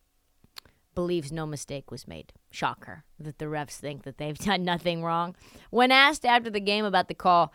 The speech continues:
officiating crew chief Sean Wright said, "Initially on the floor, the original signal was in fact Golden State ball.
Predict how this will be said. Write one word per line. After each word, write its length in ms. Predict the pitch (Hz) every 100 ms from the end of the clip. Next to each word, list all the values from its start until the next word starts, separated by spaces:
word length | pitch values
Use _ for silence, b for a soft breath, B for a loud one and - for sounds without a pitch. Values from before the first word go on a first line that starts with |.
| b -
officiating 520 | 180 220 233 202 185
crew 180 | 208 190
chief 260 | - 180
Sean 280 | - 160 156
Wright 300 | 170 175 - _ _
said, 460 | - 170 160 160 - b b
"Initially 460 | 185 233 370 320 254
on 100 | 208
the 80 | 190
floor, 240 | 190 190
the 140 | 180 170
original 380 | 190 214 208
signal 340 | 190 185 180 170
was 180 | 170 160
in 120 | 156
fact 320 | - 170 -
Golden 240 | 165 151
State 340 | 143 139 120 143
ball. 420 | 185 180 175 165